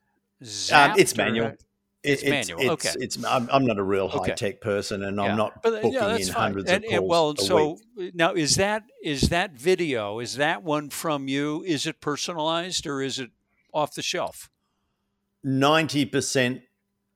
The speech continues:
Speaker 1: uh, cut and paste. It's that,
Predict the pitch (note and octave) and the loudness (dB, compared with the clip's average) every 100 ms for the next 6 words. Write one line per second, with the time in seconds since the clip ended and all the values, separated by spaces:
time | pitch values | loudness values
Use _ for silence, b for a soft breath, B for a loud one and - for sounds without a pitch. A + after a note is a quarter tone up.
0 | _ G#2+ G#2 G2+ G2 G2 G2 F#2+ - _ | _ 0 2 2 0 -2 -4 -8 -14 _
1 | _ _ _ _ _ _ _ _ D3 - | _ _ _ _ _ _ _ _ -2 -2
2 | G#2 A2 E2+ - - _ _ _ _ _ | -6 -6 -6 -8 -12 _ _ _ _ _
3 | A#2 G2 A#2 G#2+ | -8 -2 0 0